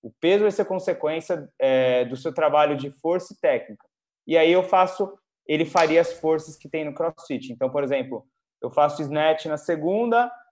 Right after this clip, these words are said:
e o meu CrossFit é tarde. Na terça eu faço clean and jerk e não faço nada, eu faço força. Quarta-feira, meu crossfitão, e aí vai, vai alterando, né? Mas é difícil você pegar um, um, um, uma sessão de uma hora e meia de L P O completa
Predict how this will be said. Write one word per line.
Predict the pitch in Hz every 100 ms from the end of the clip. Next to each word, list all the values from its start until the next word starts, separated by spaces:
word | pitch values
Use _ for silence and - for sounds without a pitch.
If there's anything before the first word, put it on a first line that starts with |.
| _
e | 156
o |
meu | 165 170
CrossFit | 180 175 175 196
é |
tarde. | 196 185 165 113 - - _ _ _
Na | 131 139
terça | 160 165 170
eu | 170
faço | 165 160 165
clean | - 165 160 151
and |
jerk | 165 175 202 202 220 214 _ _ _
e | 135
não | 143
faço | 165 160 196
nada, | 196 185 135
eu | 127
faço | 143 151 196
força. | 196 196 175 123 - _ _ _ _
Quarta-feira, | - 156 170 160 170 175 180
meu | 165
crossfitão, | 180 175 185 - 185 165 131
e | 139
aí | 160
vai, | 196 208 165
vai | 127 143
alterando, | 147 196 196 160 123 110
né? | 113 - _ _ _ _ _ _ _
Mas | 120 139 147 147 - _ _
é | 139
difícil | 139 190 240 208 185
você | - 180
pegar | 180 165 156
um, | 151 -
um, | 147 143 131 123 110
um, | 131 139 135
uma | 143
sessão | 143 156 - 160
de | 143 170
uma | 185 180
hora | 165
e | 160
meia | 156 151
de |
L | 151
P | 147 151
O | 147
completa | 156 165 139 139 165 - 233